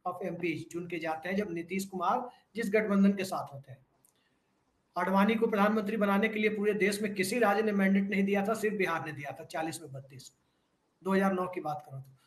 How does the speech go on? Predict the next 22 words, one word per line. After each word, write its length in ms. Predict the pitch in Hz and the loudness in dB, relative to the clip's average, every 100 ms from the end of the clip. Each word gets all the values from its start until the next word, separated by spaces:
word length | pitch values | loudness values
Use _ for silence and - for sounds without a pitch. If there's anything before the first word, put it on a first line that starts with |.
| _ 208 | _ 2
उन्होंने 240 | 294 285 | 6 6
मुझसे 280 | 277 247 277 | 4 2 2
कहा 240 | 226 240 | 6 6
कि 140 | 247 240 | 4 2
क्या 240 | 220 233 | 4 4
नीतीश 360 | 226 202 233 240 | 2 -2 -2 -2
कुमार 260 | 220 214 | 2 4
और 140 | 233 196 | 4 2
जनता 320 | 190 190 220 | -2 0 2
दल 120 | 220 | 2
यूनाइटेड 440 | 208 185 185 220 | 0 0 0 0
ने 80 | 220 | 0
नरेंद्र 320 | 196 185 214 | 0 -2 -2
मोदी 240 | 202 196 208 | 0 -2 -2
को 100 | 214 | -4
प्रधानमंत्री 540 | 185 175 196 196 202 | -4 -2 0 0 -2
बनने 260 | 190 175 196 | -4 -4 -4
का 100 | 196 | -6
ठेका 340 | 190 160 190 | -6 -2 2
ले 120 | 202 | 2
रखा 260 | 208 208 202 | 0 -2 -4
है? 220 | - - | -6 -10